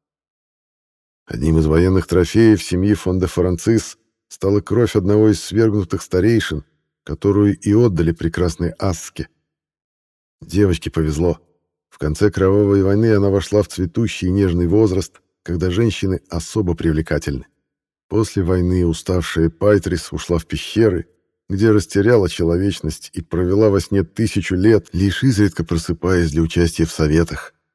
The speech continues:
А Лете заменил Пайтрис на собственную дочь и сделал из нее свою жену. Филипп написал подробный доклад о выясненных обстоятельствах смерти Гиффорда, его обещании семье фон де Тастемара,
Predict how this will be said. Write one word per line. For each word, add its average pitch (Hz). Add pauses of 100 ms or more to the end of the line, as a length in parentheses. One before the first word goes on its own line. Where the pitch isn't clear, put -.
(400)
А 67
Лете 90 (120)
заменил 101
Пайтрис 104
на 95
собственную 92
дочь 110 (380)
и 90
сделал 98
из 85
нее 90
свою 80
жену. 73 (760)
Филипп 78
написал 80
подробный 82
доклад 87
о 85
выясненных 87
обстоятельствах 87
смерти 87
Гиффорда, 87 (640)
его 87
обещании 107
семье 98
фон 90
де 82
Тастемара, 90